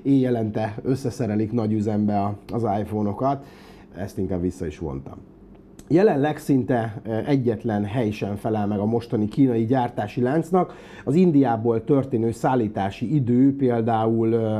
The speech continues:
legkevesebb két héttel növekedne meg, aminek, ö, mivel ennek az országnak nincsen olyan infrastruktúrája, mint például Kínának, ugye hát gondoljuk csak, hogy nincsenek nagy autópályái,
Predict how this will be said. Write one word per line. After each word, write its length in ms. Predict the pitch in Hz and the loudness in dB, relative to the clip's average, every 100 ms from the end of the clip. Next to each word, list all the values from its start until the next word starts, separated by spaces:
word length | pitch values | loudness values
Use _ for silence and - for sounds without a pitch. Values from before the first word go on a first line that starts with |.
| 104 | 0
legkevesebb 680 | 139 139 110 104 110 120 - | -2 -2 -4 -4 -4 -6 -4
két 320 | - 160 139 | 2 2 2
héttel 520 | - 127 107 - 95 | 0 -2 -2 -6 -4
növekedne 580 | 101 104 95 - 90 95 | -2 -2 -2 -4 -4 -4
meg, 320 | 110 156 156 - - - - | -2 -2 -2 -8 -20 -20 -2
aminek, 540 | 117 120 113 113 - | 0 2 0 -4 -4
ö, 500 | 123 110 110 107 107 104 - - | -2 0 0 0 0 -2 -8 -6
mivel 240 | - 147 143 | 0 4 4
ennek 200 | 156 143 | 4 2
az 120 | 127 | 0
országnak 420 | 127 120 113 113 | 0 0 -4 -2
nincsen 280 | 135 113 110 | 0 0 -2
olyan 180 | 107 98 | -2 -2
infrastruktúrája, 880 | 104 101 95 - 110 104 101 95 | -2 -4 -8 -8 -8 -6 -4 -2
mint 180 | 101 104 | -2 -2
például 220 | 104 101 | -2 -2
Kínának, 720 | 101 120 110 92 76 107 262 - - - - - - - | -2 -2 -2 -2 -4 -4 -4 -6 -20 -20 -20 -20 -20 -10
ugye 180 | 98 | -4
hát 140 | 98 101 | -4 -4
gondoljuk 300 | 110 95 90 | -4 -4 -6
csak, 120 | 101 | -6
hogy 140 | 95 | -4
nincsenek 380 | 98 92 80 80 - - - | -4 -6 -8 -12 -14 -16 -8
nagy 160 | 98 80 | -6 -2
autópályái, 1080 | 113 127 127 104 110 98 98 92 92 85 87 | 0 0 -2 -4 -2 -2 -2 -2 -2 -2 -6